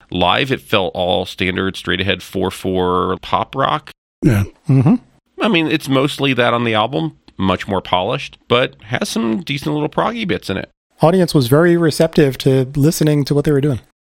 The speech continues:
Speaker 2: It was very headbangy.
Speaker 3: Yeah.
Speaker 1: Yeah.
Speaker 2: That vocalist, Ben Beddick,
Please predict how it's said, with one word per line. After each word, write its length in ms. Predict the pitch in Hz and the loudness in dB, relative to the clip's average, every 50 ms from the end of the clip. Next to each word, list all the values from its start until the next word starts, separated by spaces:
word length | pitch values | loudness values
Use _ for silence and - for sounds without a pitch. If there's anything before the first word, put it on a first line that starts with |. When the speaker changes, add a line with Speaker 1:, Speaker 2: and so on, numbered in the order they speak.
| _ _ _ - | _ _ _ 0
Speaker 2:
It 180 | 240 170 156 156 | 2 4 4 4
was 300 | 147 147 151 143 127 127 | 4 4 4 4 4 4
very 460 | 127 143 151 156 156 151 143 139 127 | 4 4 4 4 4 4 4 4 4
headbangy. 800 | 113 131 139 131 127 123 117 127 127 127 123 127 123 120 123 123 | 4 4 4 4 2 2 4 4 4 6 4 4 4 4 4 4
Speaker 3:
Yeah. 380 | 147 147 143 143 139 135 123 - | 4 4 4 4 2 2 0 0
Speaker 1:
Yeah. 200 | - 92 82 73 - _ _ _ - | -2 -2 -2 -2 -4 _ _ _ 2
Speaker 2:
That 300 | 160 147 147 147 143 127 | 4 4 4 4 2 4
vocalist, 680 | 123 147 143 139 131 - 151 139 131 123 - - 156 | 4 4 4 4 4 4 4 4 4 2 0 0 2
Ben 260 | 160 156 143 143 143 131 | 4 4 6 4 4 4
Beddick, 400 | 139 139 139 131 135 151 160 | 4 4 4 2 2 0 -2